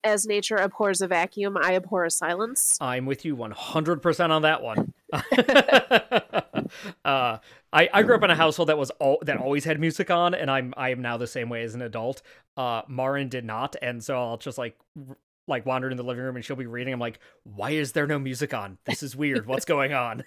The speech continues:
Speaker 2: <laughs>
Speaker 1: It makes me, silence makes me feel like I'm losing my mind.
Speaker 2: Yes, yes. I'm like, "Well, this is fine, but you know it'd be better? Anything else."
Speaker 1: Literally anything else, yes.
Speaker 2: <laughs> Um, yeah, so I'd, I'd recommend, like, checking out Beach House.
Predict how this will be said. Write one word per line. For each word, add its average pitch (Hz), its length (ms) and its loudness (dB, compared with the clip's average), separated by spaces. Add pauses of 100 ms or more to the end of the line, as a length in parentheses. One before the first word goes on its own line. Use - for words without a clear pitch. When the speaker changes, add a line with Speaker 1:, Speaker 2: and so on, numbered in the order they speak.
(160)
Speaker 2:
<laughs> - 180 -10
Speaker 1:
It - 460 2
makes 254 320 2
me, 370 300 2
silence 285 680 0
makes 339 240 -2
me 311 160 -2 (100)
feel 247 200 -2
like 233 200 -2
I'm 214 200 -2
losing 202 340 0
my 175 160 -2
mind. 175 500 -2
Speaker 2:
Yes, 143 400 0
yes. 143 300 -2
I'm 131 80 -10
like, 131 160 -6
"Well, 170 100 -4
this 240 220 -2
is 254 140 -6
fine, 196 340 -4
but 151 160 -2
you 139 80 -8
know 165 100 -6
it'd 165 100 -4
be 143 100 -6
better? 143 380 0 (280)
Anything 120 680 -4
else." 101 360 -10 (340)
Speaker 1:
Literally 214 540 0
anything 170 380 -4
else, - 260 -4
yes. - 320 -2 (380)
Speaker 2:
<laughs> - 400 -20
Um, 127 560 -4 (480)
yeah, 359 120 4
so 277 120 0
I'd, 320 180 2
I'd 349 120 -2
recommend, 277 340 -2
like, 226 180 0
checking 294 320 -6
out 143 340 -4
Beach 120 240 -10
House. 113 400 -8